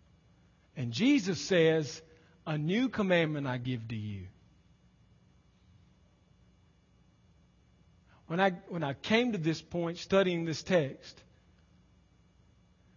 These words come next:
I must admit it was confounding,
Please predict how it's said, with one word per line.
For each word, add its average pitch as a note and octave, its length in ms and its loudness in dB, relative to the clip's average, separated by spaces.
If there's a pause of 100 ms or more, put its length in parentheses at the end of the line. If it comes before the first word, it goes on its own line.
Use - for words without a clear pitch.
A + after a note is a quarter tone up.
(1000)
I E3 140 2
must F#3 320 4
admit E3+ 260 -2
it D#3+ 160 0
was C#3+ 240 -4
confounding, C#3+ 880 -4